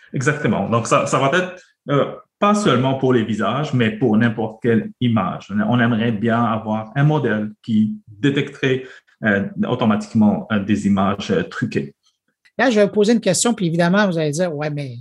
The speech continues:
Speaker 2: faut qu'on se rende au bout de notre étude pour y arriver. » Mais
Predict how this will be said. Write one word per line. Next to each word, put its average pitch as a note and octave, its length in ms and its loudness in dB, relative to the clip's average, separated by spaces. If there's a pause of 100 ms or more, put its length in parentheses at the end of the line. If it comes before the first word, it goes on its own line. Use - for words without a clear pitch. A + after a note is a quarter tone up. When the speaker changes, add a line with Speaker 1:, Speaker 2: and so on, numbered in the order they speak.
(460)
Speaker 2:
faut F3+ 120 -2
qu'on F3 180 2
se - 100 -6
rende G3 160 4
au F3+ 60 4
bout F#3 120 2
de F#3+ 80 4
notre E3+ 240 0
étude F#3 320 -4
pour E3+ 140 -2
y D#3 40 -2
arriver. » G3 300 -2
Mais F#3 140 -2